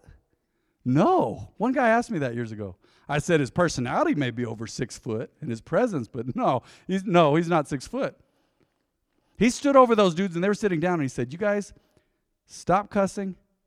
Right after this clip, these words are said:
or get out of here." And if it, and it was interesting. He felt he needed to give 'em some more, and he said, "If you got a problem with that, I'm gonna throw you guys out of here." I don't, he said something like that.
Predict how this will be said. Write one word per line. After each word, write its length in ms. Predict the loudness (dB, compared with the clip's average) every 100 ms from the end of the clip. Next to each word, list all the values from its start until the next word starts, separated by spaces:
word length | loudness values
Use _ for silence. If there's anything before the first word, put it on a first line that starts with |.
| _ _ _ _ _ _ _ -8
or 120 | -8
get 280 | -4 -4 -2
out 180 | -4
of 80 | -8
here." 300 | -14 -18 -20 _ _ _ _ _ _ _ _ _ -12
And 100 | -10
if 160 | -12 -18
it, 140 | -20 _ _ _ _ _ _ _ _
and 100 | 0
it 40 | 2
was 140 | 4
interesting. 420 | 4 2 0 0
He 140 | 2 0
felt 340 | 2 0 0
he 80 | -2
needed 320 | 0 0 0
to 120 | -2 -2
give 400 | -6 0 2 2
'em 120 | 0
some 160 | -2
more, 200 | -2 0
and 100 | 0
he 60 | 0
said, 240 | 0 -2
"If 100 | -2
you 60 | -2
got 160 | 0 0
a 60 |
problem 340 | -2 -6 -4 -4
with 80 |
that, 160 | -4 -4
I'm 80 | -6
gonna 140 | -8
throw 260 | -10 -10 -8
you 140 | -6
guys 280 | -4 -6 -6
out 180 | -10 -10
of 60 |
here." 120 | -10 -8
I 80 |
don't, 200 | -8 -10
he 140 | -12 -12
said 240 | -10 -8
something 220 | -6 -8
like 140 | -10 -12
that. 200 | -14